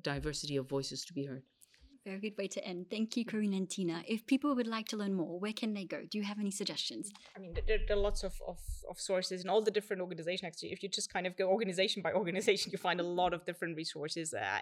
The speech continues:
Speaker 3: especially as we have seen many organizational structures now that all give helpful advice. Um, to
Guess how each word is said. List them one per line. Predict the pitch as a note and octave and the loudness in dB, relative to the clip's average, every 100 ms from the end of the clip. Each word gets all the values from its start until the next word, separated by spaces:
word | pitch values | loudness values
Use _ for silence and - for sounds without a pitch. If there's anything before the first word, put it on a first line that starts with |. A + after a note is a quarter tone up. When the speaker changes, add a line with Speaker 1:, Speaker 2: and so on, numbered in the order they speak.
| F3 | -2
Speaker 3:
especially | - F#3 F#3 C#3 | -2 -2 0 0
as | D#3+ E3+ | 0 0
we | |
have | E3 | -4
seen | - E3+ | -4 -6
many | D#3+ D#3+ D#3+ - - - | -6 -6 -8 -10 -8 -2
organizational | G#3 F3 F3+ F#3+ | 0 2 2 0
structures | F3+ - - - - F3+ | -4 -6 -8 -8 -6 -2
now | E3 D#3+ | 0 0
that | D#3+ | 0
all | D#3+ E3 | 0 -2
give | E3+ D#3+ | -4 -4
helpful | E3 D#3+ E3 | -6 -6 -10
advice. | F3 D#3+ F3 F3 - - - | -6 -2 -2 -4 -12 -18 -6
Um, | - E3 E3 E3+ | 0 2 0 -2
to | - G#3+ G3+ G3+ B2 | -4 -2 -2 -4 -6